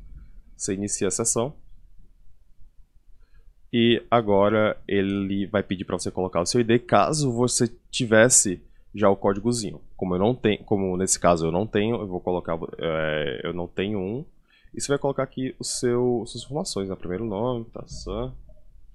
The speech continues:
Opa, Sam, B R, masculino, código postal, lá, lá, lá, lá, lá. Ali. Um, dois, três. Nome da rua, você,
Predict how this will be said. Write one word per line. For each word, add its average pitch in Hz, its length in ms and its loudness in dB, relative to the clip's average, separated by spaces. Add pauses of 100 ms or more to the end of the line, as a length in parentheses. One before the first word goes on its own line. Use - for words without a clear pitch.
(240)
Opa, - 260 -12 (300)
Sam, 104 500 -10 (120)
B 123 420 -2
R, 104 340 -6 (560)
masculino, 139 800 -2
código - 300 -12
postal, 80 320 -8
lá, 78 100 -6
lá, 78 180 -4
lá, 76 140 -4
lá, 80 140 -6
lá. 127 360 -4 (1800)
Ali. 87 240 -12 (2250)
Um, 101 80 -6
dois, 104 260 -4
três. - 280 -6 (340)
Nome 110 160 0
da 107 80 4
rua, 143 280 2
você, - 180 -2